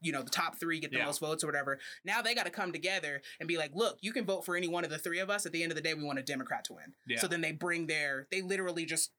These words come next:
Speaker 1: combine all of their stuff.
Speaker 2: Yeah.
Speaker 1: I think they started doing that in Maine a couple years ago.
Speaker 2: Okay.
Speaker 1: And the advertisements are fascinating 'cause it was literally working. It was, like, teamwork.
Speaker 2: Yeah.
Speaker 1: And I was like, "Oh, we should do that."
Speaker 2: Yeah.
Speaker 1: <laughs>
Speaker 2: Um,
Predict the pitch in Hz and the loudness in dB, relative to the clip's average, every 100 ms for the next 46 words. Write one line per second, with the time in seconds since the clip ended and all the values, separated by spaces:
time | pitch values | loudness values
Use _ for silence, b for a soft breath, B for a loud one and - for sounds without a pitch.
0 | _ _ - 202 165 156 165 156 139 135 | _ _ -6 -4 0 2 2 2 0 -2
1 | 135 123 - 117 107 196 240 392 392 320 | -2 -2 0 0 2 0 0 2 2 0
2 | 185 185 180 165 147 139 147 170 165 - | 0 0 2 2 0 -2 0 2 2 0
3 | 139 139 135 135 131 127 135 147 101 101 | -2 -2 -2 -2 -2 -2 0 0 0 0
4 | 170 165 143 170 190 - 143 143 139 131 | 0 0 0 0 0 -2 -2 -2 -4 -6
5 | - 131 131 147 131 117 135 156 139 - | -2 -2 0 0 -2 -4 -2 0 0 0
6 | 165 160 143 160 156 151 143 135 - _ | 0 0 0 0 2 0 0 -4 -8 _
7 | _ _ - 156 156 143 135 156 147 123 | _ _ -4 -2 0 0 0 0 2 2
8 | - - - 226 151 113 - - _ 160 | -2 -6 0 2 2 -2 -6 -8 _ 0
9 | 139 117 185 170 170 - 392 127 - _ | 0 2 0 0 0 2 2 0 -8 _
10 | _ _ _ _ _ 277 269 320 415 - | _ _ _ _ _ -2 0 2 0 -2
11 | - 196 208 B B B B B B 160 | -6 0 2 B B B B B B 0
12 | 160 147 | 4 4